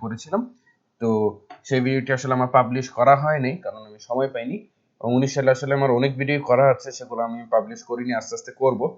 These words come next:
আপনি যদি আমার চ্যানেলে এখনও সাবস্ক্রাইব করে না থাকেন, তবে সাবস্ক্রাইব করে বেল বাটন প্রেস করবেন, তাহলে কিন্তু সব ভিডিও আপনার সামনে আসতেছে, অনেক সুন্দর এবং দামি দামি সব ভিডিও কথা। তো আপনার আরেকটা জিনিস আমি বলে রাখবো যে ব্ল্যাকবেরি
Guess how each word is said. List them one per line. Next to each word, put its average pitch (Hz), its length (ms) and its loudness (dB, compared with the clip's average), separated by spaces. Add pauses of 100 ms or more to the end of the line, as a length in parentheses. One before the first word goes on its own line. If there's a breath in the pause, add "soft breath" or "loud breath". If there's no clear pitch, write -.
(320)
আপনি 113 140 -8 (100)
যদি 113 160 -6
আমার 110 180 -4
চ্যানেলে 113 340 2 (1120)
এখনও 117 240 0 (100)
সাবস্ক্রাইব 107 420 0
করে 135 180 4
না 123 120 0
থাকেন, 135 240 -4 (100)
তবে 107 220 -8
সাবস্ক্রাইব 117 380 -6
করে 123 180 0
বেল 120 160 2
বাটন 123 240 -2
প্রেস 123 240 -6
করবেন, 160 300 -6
তাহলে 120 260 -4
কিন্তু 120 200 -16 (200)
সব 131 120 4 (220)
ভিডিও 117 220 -2 (100)
আপনার 104 320 -12
সামনে 107 220 -8 (280)
আসতেছে, - 300 -12 (100)
অনেক 117 220 -8
সুন্দর 117 220 -2 (100)
এবং 110 100 -8 (120)
দামি 107 220 -2
দামি 107 240 -12
সব 98 80 -12 (140)
ভিডিও 117 220 -2 (120)
কথা। 135 220 0 (920)
তো 110 80 -2 (920)
আপনার 113 260 0
আরেকটা 147 280 6
জিনিস 143 200 -4
আমি 127 160 0
বলে 151 180 6
রাখবো 131 200 2 (120)
যে 151 60 0 (180)
ব্ল্যাকবেরি 120 340 4